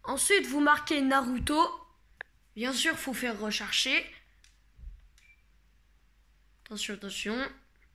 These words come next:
Vous allez au tout premier. Après, il y a plein de communautés, donc, euh, voilà, il y en aura plein. Vous allez dans la toute première. C'est là où il y a le plus d'images in-, intéressantes.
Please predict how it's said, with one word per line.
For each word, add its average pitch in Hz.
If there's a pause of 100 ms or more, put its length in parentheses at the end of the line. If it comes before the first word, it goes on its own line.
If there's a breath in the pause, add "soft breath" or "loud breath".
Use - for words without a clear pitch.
(800)
Vous 247
allez 294
au 330
tout 381
premier. 330
Après, 247
il 311
y 277
a 254
plein 302
de 294
communautés, 302
donc, 240
euh, 220 (460 loud breath)
voilà, 220
il 254
y 247
en 240
aura 220
plein. 226 (340 loud breath)
Vous 254
allez 320
dans 285
la 277
toute 403
première. 277
C'est 285
là 320
où 339
il 302
y 277
a 254
le 240
plus 277
d'images 294
in-, 294 (240 loud breath)
intéressantes. 262